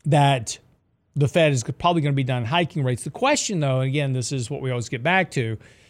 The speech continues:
is why would they cut rates? Again, we just said that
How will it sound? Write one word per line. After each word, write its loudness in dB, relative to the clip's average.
is 4
why -2
would -2
they 0
cut -6
rates? -12
Again, 2
we -2
just 0
said 0
that -2